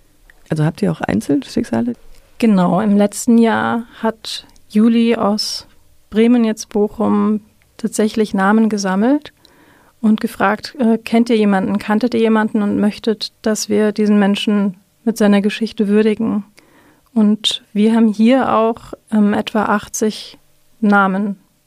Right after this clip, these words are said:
Speaker 2: beziehungsweise Geschichten mit, ähm, anonym.
Speaker 1: Heute um vierzehn Uhr ist die Mahnwache am Platz der Alten Synagoge.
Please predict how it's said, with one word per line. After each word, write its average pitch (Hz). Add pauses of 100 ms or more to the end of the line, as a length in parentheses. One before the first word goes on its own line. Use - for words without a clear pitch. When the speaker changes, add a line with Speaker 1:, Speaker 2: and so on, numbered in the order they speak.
(160)
Speaker 2:
beziehungsweise 208
Geschichten 202
mit, - (720)
ähm, 208
anonym. 202 (1600)
Speaker 1:
Heute 175
um 156
vierzehn 175
Uhr 185
ist -
die 156
Mahnwache 147
am 143
Platz 147
der -
Alten -
Synagoge. 160